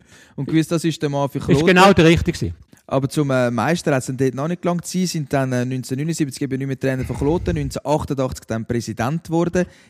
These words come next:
Speaker 1: Die neun, zehn Jahre dort dazwischen. Was haben Sie dort gemacht gehabt?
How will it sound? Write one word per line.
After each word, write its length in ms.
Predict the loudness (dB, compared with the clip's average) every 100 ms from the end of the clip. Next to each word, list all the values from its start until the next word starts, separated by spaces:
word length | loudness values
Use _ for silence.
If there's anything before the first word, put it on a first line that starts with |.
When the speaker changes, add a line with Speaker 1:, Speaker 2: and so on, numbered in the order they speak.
| -2
Speaker 1:
Die 100 | 0
neun, 440 | 0 0 0 -2 -4
zehn 380 | -2 0 0 0
Jahre 240 | 0 -2
dort 240 | -2 -4 -6
dazwischen. 560 | -8 -4 -4 -2 -6 -6 _ _ _
Was 160 | -10 -8
haben 80 | -6
Sie 140 | -8
dort 280 | -8 -10 -12
gemacht 300 | -10 -10 -10
gehabt? 260 | -10 -10